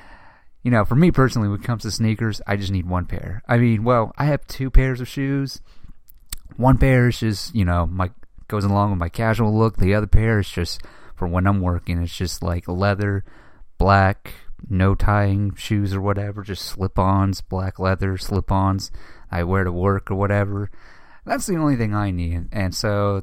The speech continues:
the fact that Jeff Goldblum goes to an actual sneaker con or whatever, which I didn't know was a thing at all, but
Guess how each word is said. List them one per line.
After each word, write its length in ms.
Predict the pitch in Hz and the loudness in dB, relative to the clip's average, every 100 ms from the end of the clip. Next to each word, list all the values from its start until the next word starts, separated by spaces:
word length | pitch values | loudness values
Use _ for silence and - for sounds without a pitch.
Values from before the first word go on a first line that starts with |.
| - | -4
the 80 | 107 | -6
fact 280 | - 110 104 | -2 -2 2
that 140 | 104 | 0
Jeff 240 | - 104 - | 2 0 0
Goldblum 480 | 110 98 - 95 90 | 0 -2 -4 -6 -2
goes 300 | 98 101 - | -2 0 0
to 140 | 90 | -2
an 60 | - | -2
actual 680 | 87 95 - 104 95 87 - - - - _ - | -6 -6 -4 -4 -4 -6 -8 -12 -16 -20 _ -20
sneaker 720 | - - 127 151 - 107 87 - | -12 -2 0 0 -2 -4 -6 -6
con 380 | - 95 87 85 | -2 0 0 -2
or 80 | 85 | -4
whatever, 360 | 85 85 85 | -4 -4 -4
which 360 | 87 85 - - - | -4 -6 -8 -18 -10
I 80 | 175 | -6
didn't 200 | 214 151 | -2 0
know 160 | 127 131 | 0 0
was 200 | 110 95 | -4 -8
a 40 | |
thing 540 | - 92 87 92 110 - | -8 -6 -4 -6 -8 -6
at 200 | 98 90 | -6 -4
all, 360 | 90 90 104 - - - - - | -4 -4 -4 -8 -14 -18 -10 0
but 280 | 113 110 | 2 0